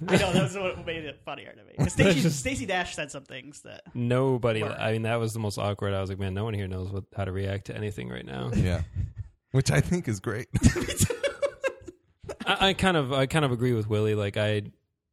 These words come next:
Speaker 2: I understand. Okay, so if Chris Rock, if we're gonna pretend for a second, or if it is the reality that Chris Rock and company want, want to send a message and, and talk about this and actually try to get through to people, I understand it's all or nothing. You gotta go,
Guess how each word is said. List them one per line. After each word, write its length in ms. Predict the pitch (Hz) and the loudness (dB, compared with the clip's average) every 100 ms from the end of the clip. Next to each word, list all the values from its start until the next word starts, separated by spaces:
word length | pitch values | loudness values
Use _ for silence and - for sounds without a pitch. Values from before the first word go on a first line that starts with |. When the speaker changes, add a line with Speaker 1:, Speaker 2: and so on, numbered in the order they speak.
| _ _ _ _ _ | _ _ _ _ _
Speaker 2:
I 100 | 143 | 2
understand. 560 | 185 202 - - 127 117 | 4 4 2 2 0 2
Okay, 240 | 120 123 | 0 0
so 140 | 113 135 | 2 0
if 80 | 120 | 2
Chris 240 | 208 196 | 0 2
Rock, 200 | 147 120 | 4 4
if 140 | 120 160 | 2 0
we're 60 | |
gonna 140 | 165 143 | -2 -4
pretend 400 | 131 - 123 113 | -6 -6 -6 -6
for 100 | 117 | -8
a 40 | |
second, 500 | - 107 104 104 101 _ _ _ - | -8 -10 -8 -10 -10 _ _ _ -12
or 180 | 131 135 | -6 -4
if 340 | 151 160 147 | -2 -4 -2
it 80 | 175 | -2
is 140 | 175 | 0
the 60 | 170 | 2
reality 340 | 170 147 110 | 4 4 4
that 140 | 101 107 | 0 0
Chris 260 | 127 110 | 0 0
Rock 400 | 117 110 104 104 - | 0 2 2 -2 -6
and 180 | 113 110 | -4 -2
company 380 | - 104 101 98 | -2 -4 -2 -4
want, 480 | 101 98 95 - - | -4 -4 -6 -8 -6
want 220 | 104 101 | -4 -4
to 60 | |
send 280 | 101 - 107 | -4 -2 -2
a 40 | 104 | -2
message 480 | 92 90 98 95 104 | -4 -6 -6 -6 -4
and, 240 | 98 98 | -4 -6
and 340 | - 104 101 - | -6 -6 -8 -4
talk 240 | 117 104 | -2 -2
about 200 | 101 98 | -2 -4
this 180 | 107 101 | -2 -4
and 80 | 110 | -2
actually 160 | 104 - | -4 -2
try 100 | 117 | -4
to 60 | |
get 120 | 107 104 | -4 -6
through 100 | 107 | -6
to 60 | |
people, 360 | 98 113 127 131 - - _ - | -4 -2 -2 -4 -8 -20 _ -4
I 80 | 127 | -2
understand 520 | 135 - 147 113 98 | -2 0 0 0 -2
it's 100 | 95 | -2
all 140 | 117 | 0
or 60 | 110 | 0
nothing. 340 | 107 92 101 | -2 -4 -4
You 80 | 98 | -2
gotta 180 | 107 104 | -2 0
go, 220 | 107 101 | -2 -4